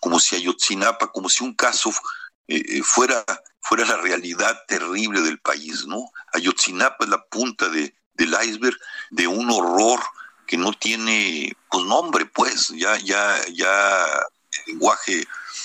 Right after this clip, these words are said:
eh, fracasa para nombrar lo que estamos viviendo, ¿no? Entonces, por desgracia, no la hay. Si ya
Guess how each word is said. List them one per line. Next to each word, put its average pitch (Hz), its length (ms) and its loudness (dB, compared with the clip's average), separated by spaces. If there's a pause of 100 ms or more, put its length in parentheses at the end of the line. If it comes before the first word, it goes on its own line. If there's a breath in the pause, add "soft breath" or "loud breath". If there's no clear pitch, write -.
(220 loud breath)
eh, - 120 -12 (180)
fracasa 110 560 2
para 78 320 2
nombrar 90 400 0
lo 95 120 -4
que - 100 -6
estamos 92 380 -4
viviendo, 71 520 -6
¿no? 87 140 -6 (580 loud breath)
Entonces, 131 400 0
por 113 180 2
desgracia, 113 420 4
no 131 180 0
la 135 240 6
hay. 143 120 2
Si 95 260 -2
ya 117 140 2